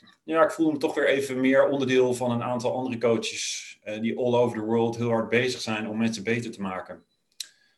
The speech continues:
Dus dat, eh, dat roerde me ook wel een beetje. Dus, eh, aan de ene kant een beetje samen, eh, s-, het, het, het samen met andere coaches werken aan je eigen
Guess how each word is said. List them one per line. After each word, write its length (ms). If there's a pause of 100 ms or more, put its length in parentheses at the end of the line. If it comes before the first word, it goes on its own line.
(120)
Dus 120
dat, 220
eh, 600
dat 140
roerde 300
me 120
ook 120
wel 160
een 80
beetje. 400 (140)
Dus, 260
eh, 260
aan 80
de 80
ene 120
kant 420
een 60
beetje 260
samen, 460
eh, 220
s-, 300
het, 260
het, 160
het 100
samen 560
met 140
andere 280
coaches 420
werken 340
aan 140
je 80
eigen 560